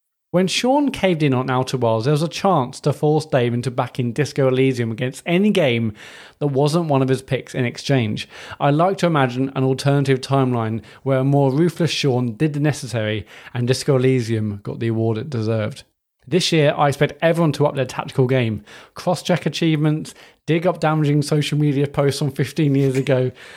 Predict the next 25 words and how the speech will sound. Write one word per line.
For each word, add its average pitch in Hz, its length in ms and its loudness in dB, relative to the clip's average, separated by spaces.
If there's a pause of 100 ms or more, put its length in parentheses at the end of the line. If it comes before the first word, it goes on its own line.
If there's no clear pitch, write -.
(140)
threaten 160 720 0
to 247 120 0
tell 151 260 2
Matt's 147 280 0
other 143 200 4
half 131 320 2
about 127 220 2
the 147 60 2
actual 135 260 2
cost - 240 2
of 123 80 -2
two 131 180 2
next-gen 127 400 0
consoles 117 540 0
and 123 100 0
games, 110 400 0 (340)
send 156 360 2
some 151 200 4
good 143 180 2
whiskey 127 340 2
to 131 120 -4
James 117 380 0
ahead 117 300 -2
of 117 80 -2
time. 107 480 -4